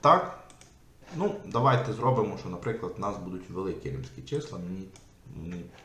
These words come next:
приємніше на них дивитися. Так, є. Е,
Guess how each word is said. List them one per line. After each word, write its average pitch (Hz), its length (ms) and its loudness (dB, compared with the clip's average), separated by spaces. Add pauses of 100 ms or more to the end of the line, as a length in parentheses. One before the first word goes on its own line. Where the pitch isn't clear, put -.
(160)
приємніше 82 640 -8
на 80 100 -6
них 78 120 -8 (120)
дивитися. - 500 -10 (880)
Так, - 340 0 (180)
є. 107 380 0 (720)
Е, 101 360 0